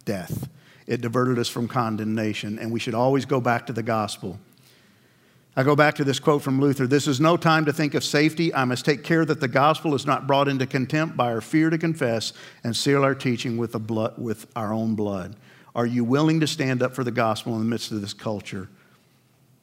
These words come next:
Paul told the Romans, "Do not be conformed to this world, but be transformed by the renewal of your mind, that by testing you may discern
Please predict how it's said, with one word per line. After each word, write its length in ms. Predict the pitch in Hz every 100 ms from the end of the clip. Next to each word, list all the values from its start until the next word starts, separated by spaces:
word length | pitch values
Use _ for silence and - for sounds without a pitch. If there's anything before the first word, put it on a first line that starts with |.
| _ _
Paul 220 | - 135
told 360 | 131 143 135 123
the 160 | 123 123
Romans, 540 | 135 135 127 113 110
"Do 140 | 127
not 180 | 139 143
be 80 | 143
conformed 460 | 135 135 143 135 131
to 60 |
this 220 | 123 123
world, 300 | 135 135 127
but 140 | 120 120
be 100 | 123
transformed 580 | - 147 139 143 147 135
by 120 | 127
the 80 | 113
renewal 340 | 120 151 156
of 100 | 135
your 100 | 139
mind, 360 | 131 143 143 135
that 120 | 131
by 140 | 117
testing 520 | 104 165 165 - 151 147
you 100 | 131
may 140 | 127
discern 580 | 117 107 151 151 151